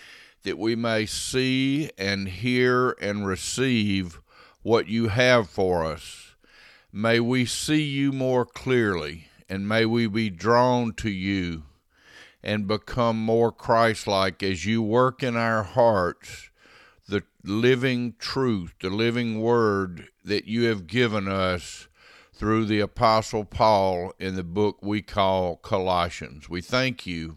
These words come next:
for hearing and answering our prayer in the precious name of Jesus. Amen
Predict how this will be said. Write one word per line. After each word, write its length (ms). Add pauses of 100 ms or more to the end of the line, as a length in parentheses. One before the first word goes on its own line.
for 180
hearing 440
and 120
answering 480
our 220
prayer 560 (420)
in 200
the 80
precious 580
name 380
of 140
Jesus. 720 (600)
Amen 800